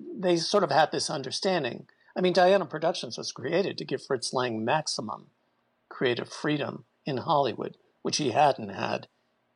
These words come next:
since he arrived in the early thirties, and which he enjoyed at ufa back in Germany. So it's understandable. But at the same time, Fritz Lang was a very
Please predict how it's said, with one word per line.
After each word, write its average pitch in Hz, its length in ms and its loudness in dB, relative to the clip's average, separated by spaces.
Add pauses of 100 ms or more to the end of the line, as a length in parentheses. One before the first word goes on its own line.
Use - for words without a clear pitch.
(120)
since 143 300 0
he 127 100 0
arrived 127 560 4
in 123 60 -4
the 120 100 -2
early 117 400 -4
thirties, 147 460 0
and 143 420 -2 (600)
which 151 240 2
he 165 100 4
enjoyed 165 640 2
at 143 340 2
ufa - 460 0 (280)
back 127 300 0
in 123 160 -4
Germany. 139 540 -2 (720)
So 131 680 2
it's 180 220 0
understandable. 151 800 0
But 151 140 0
at 156 100 2
the 151 60 -2
same 160 280 0
time, 143 360 0
Fritz - 320 -4
Lang 143 340 0 (480)
was - 160 -2
a 143 80 0
very 131 640 2